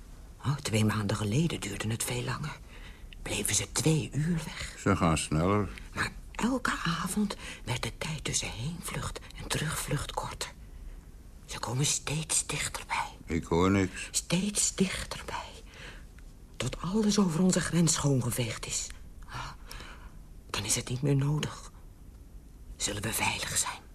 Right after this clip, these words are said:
Speaker 2: Er blijven risico's aan kleven. Blijven apparaten.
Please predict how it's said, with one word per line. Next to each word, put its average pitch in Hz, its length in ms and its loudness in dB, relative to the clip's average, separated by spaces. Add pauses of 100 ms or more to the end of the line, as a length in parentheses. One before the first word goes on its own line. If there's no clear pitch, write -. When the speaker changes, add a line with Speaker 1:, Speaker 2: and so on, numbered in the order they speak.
(220)
Speaker 2:
Er - 80 -4
blijven 80 460 6
risico's 87 680 4
aan 76 120 4
kleven. 69 560 0 (520)
Blijven 82 420 4
apparaten. 76 760 2